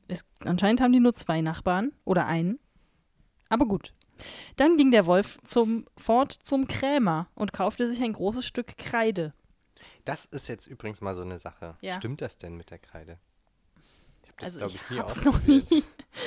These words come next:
Speaker 1: Ich glaub, ich möchte es nicht ausprobieren.
Speaker 2: Aber man hört das ja tatsächlich, also nicht nur
Speaker 1: Was hat
Speaker 2: da
Speaker 1: denn Kreide für eine Eigenschaft? Also was, äh, da,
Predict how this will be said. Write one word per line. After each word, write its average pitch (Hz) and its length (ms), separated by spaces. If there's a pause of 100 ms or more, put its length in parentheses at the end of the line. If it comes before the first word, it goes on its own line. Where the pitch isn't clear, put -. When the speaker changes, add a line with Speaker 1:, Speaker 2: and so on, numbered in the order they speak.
Speaker 1:
Ich - 140
glaub, 202 160
ich 185 100
möchte 190 340
es 185 100
nicht 214 180
ausprobieren. 190 600 (440)
Speaker 2:
Aber 110 120
man 110 200
hört 120 180
das 214 160
ja - 100
tatsächlich, - 800 (220)
also 104 240
nicht 120 180
nur 120 300 (360)
Speaker 1:
Was - 120
hat 220 80
Speaker 2:
da - 80
Speaker 1:
denn 254 100
Kreide 233 440
für - 120
eine 220 280 (120)
Eigenschaft? 220 600 (180)
Also 180 320
was, 180 200 (120)
äh, 185 100
da, 180 120